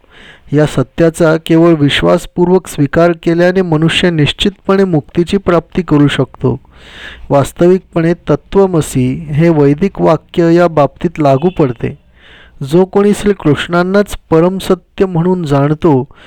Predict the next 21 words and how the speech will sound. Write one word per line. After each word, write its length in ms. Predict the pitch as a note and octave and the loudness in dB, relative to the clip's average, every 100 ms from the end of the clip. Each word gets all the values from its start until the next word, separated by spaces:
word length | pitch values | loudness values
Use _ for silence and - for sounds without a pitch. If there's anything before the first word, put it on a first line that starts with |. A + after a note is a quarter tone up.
| - _ - | -20 _ -4
किंवा 260 | G3 G#3 | 2 2
जो 180 | G3+ G3+ | 4 4
भगवंतांना 720 | F3 D#3 F3+ F#3 F#3 F#3 F#3+ | 2 2 0 0 -2 0 -2
म्हणतो 380 | F3 D#3+ E3 F#3+ - | 0 -2 0 -2 -2
की, 100 | G3 | -8
"तुम्हीच 540 | - D#3+ E3+ A#3 - | -4 -2 2 0 -2
परब्रह्म 680 | - F#3+ F3+ E3 E3+ E3+ F3 | -2 0 0 2 0 0 -2
स्वयं 400 | - E3 E3 E3 | 0 2 2 2
भगवान 400 | C#3+ C3 C#3+ D3+ | 0 2 0 0
आहात," 420 | C3+ A#2+ A#2 - - _ _ - - - - | 0 0 -2 -6 -20 _ _ -20 -20 -12 0
तो 120 | F3+ | 0
निश्चितपणे 760 | D#3+ C#3 - - F#3 - F3 F3 | 0 -4 -4 -6 -6 -2 0 0
तात्काळ 640 | - C#3 B2+ - E3+ E3 | 0 -2 -2 -6 0 0
मुक्त 420 | D#3+ D3+ - - | 0 -2 -4 0
होतो 480 | F3+ D#3+ - B2+ C3 _ _ _ _ - | 2 2 0 -4 -4 _ _ _ _ -2
आणि 220 | F3 E3 | 2 4
यामुळेच 580 | D#3 E3 E3 G3 G3+ - | 2 2 2 2 0 -2
त्याचा 300 | E3 D3 E3+ | -2 0 0
भगवंतांच्या 800 | D3+ C#3+ D3+ D#3+ D#3 D#3 D3+ D#3 | 0 0 0 -2 -2 -2 -2 -4
दिव्य 480 | C#3+ C#3+ C#3 C3 C#3+ - - - - - | 0 0 0 0 0 -2 -18 -20 -14 -4
सत्संगामधील 920 | D3+ - - D#3 D#3 E3 D#3+ C#3 D#3+ | -4 -4 -4 -2 0 0 0 -2 -2